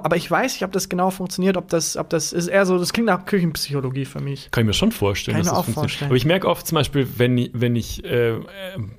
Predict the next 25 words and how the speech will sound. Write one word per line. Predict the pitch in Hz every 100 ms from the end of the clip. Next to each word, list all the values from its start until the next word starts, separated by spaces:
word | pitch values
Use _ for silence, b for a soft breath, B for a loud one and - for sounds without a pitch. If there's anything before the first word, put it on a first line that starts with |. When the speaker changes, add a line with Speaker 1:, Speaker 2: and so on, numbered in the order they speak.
| -
Speaker 2:
bei, | - 107 117 117 - -
bei | 104
meinem | 110 110
Hausarzt | 165 139 110 135
sitze, | 127 123
weil |
ich | 101
Speaker 1:
Mhm. | 104
Speaker 2:
erkältet | 123 180 117
bin, | - 143 B B B
und | 120
sehe, | 107 120 147 151
der | 127 123
sitzt | 135 131 - -
so | 123 127
mit | - 120 127
dem, | -
mit | 127 -
einem | 135 147
Fuß | 170 165 -
Speaker 1:
Mhm. | -
Speaker 2:
hoch | 160 190 -
überm | 135 127
Knie | 117 - 165 151
da, | 160 139 107 190